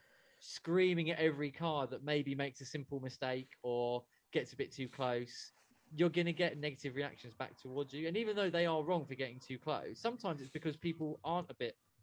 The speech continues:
are a bit unsure, or they've made a simple mistake. And actually, if you wave and smile and say, "Oh, don't worry about it,"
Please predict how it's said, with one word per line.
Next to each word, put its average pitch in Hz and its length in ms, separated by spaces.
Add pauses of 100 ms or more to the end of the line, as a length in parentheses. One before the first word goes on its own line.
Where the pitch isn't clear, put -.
(400)
are 185 140
a 160 40
bit 143 120
unsure, 117 340
or 117 200
they've 139 160
made 156 180
a 139 60
simple 143 260
mistake. 127 440
And 156 100
actually, 165 320
if 156 140
you 185 180
wave 170 320
and 143 120
smile 151 360
and 131 100
say, 135 220
"Oh, 156 100
don't 175 200
worry 165 200
about 151 260
it," 151 160